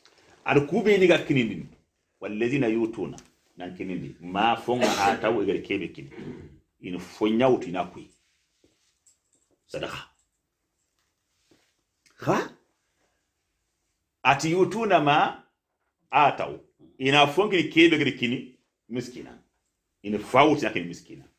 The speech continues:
Ha kesu kama ati wa qulubuhum isondo munga wajilatun. Yati wajila, isondo munga wajila.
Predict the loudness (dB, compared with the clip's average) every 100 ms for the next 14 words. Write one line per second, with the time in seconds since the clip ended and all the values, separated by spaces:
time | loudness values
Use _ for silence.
0 | _ -10 0 4 4 4 4 6 4 2
1 | -6 -20 _ 2 6 6 6 4 4 4
2 | 6 8 8 2 -6 -18 _ _ _ -14
3 | -8 -2 0 4 4 4 2 2 2 -2
4 | _ _ -6 4 4 4 0 -2 -10 -20
5 | _ _ _ _ _ _ _ _ _ _
6 | -12 -4 2 4 4 2 -2 -12 _ _
7 | _ _ -14 -4 2 4 6 6 4 2
8 | 2 2 -2 -14